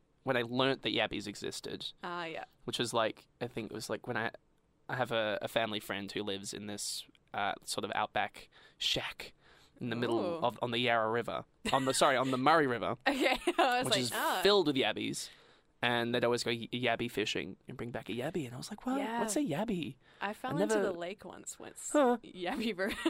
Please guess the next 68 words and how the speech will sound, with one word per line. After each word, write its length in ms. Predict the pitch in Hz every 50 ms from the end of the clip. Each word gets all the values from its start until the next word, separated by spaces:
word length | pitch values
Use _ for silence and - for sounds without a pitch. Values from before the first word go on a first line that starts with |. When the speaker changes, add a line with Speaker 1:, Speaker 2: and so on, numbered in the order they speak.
| - - 392 -
Speaker 1:
Huh. 360 | - 285 247 240 240 233 254 -
Speaker 2:
yabby 360 | - 247 214 185 185 180 190 220
sh-, 240 | - - - - - - - - - - - - 123
Speaker 1:
But, 120 | 170 175
Speaker 2:
fishing. 120 | 170 131
Speaker 1:
like, 160 | 156 196 180 -
every, 440 | 131 76 64 - 156 151 165 160
and, 260 | 147 156 151 143 123 -
you 160 | 85 143 165
know, 140 | 165 147 127
we 80 | 127 131
used 140 | 143 -
to 40 | -
go 140 | 156 147 131
swimming 340 | 127 - - 131 139 139 131
in 80 | 123
the 60 | 117 113
Murray 220 | 110 104 90 85
River, 200 | 92 101 - -
and 120 | 95 95 -
every 240 | - 123 127 127 127
time 280 | 123 - 117 113 110 107
I 40 |
went 220 | 104 107 101 92 -
into 200 | 113 107 - 92
the 200 | 98 107 110 - - - -
Murray 200 | 120 120 107 104
River, 220 | 107 110 98 101
I 40 | 107
was 120 | 104 -
like, 100 | - 104 -
"There's 140 | 120 113
a 60 | 113 113
yabby 240 | 110 104 104 98 101
on 60 | 104
the 80 | 98 -
floor. 240 | - - 101 95
There's 140 | 98 107 -
a 40 | 117
yabby 260 | 120 110 110 107 104
on 100 | 104 107
the 60 | 104
floor. 300 | 101 - - 104 107 107 104
I'm 120 | - 123
gonna 160 | 110 123 113 110
Speaker 2:
Oh, 40 | -
Speaker 1:
put 100 | - -
my 80 | 135
Speaker 2:
yeah. 60 | 135
Speaker 1:
feet 220 | - - 131 120 - -
on 160 | 120 123 127
the 60 | 131 131 -
mud, 260 | - 127 123 117 110 101
and 80 | - 127
there's 120 | 123 -
gonna, 180 | - 117 123 113
a 80 | 117 123
yabby's 280 | 127 123 120 120 120 123
gonna 140 | - 117
eat 200 | 110 110 117 -
me." 180 | 110 104 104 127 - - - -
Speaker 2:
They'll 120 | - 175
get 280 | 170 - 180 202 - -
you, 60 | 202 175
man. 260 | 170 160 165 165 175 165 - - 523
Speaker 1:
<laughs> 220 | 508 - - - -
Um, 300 | 202 156 151 147 147 147 - 339
Speaker 2:
<laughs> 100 | -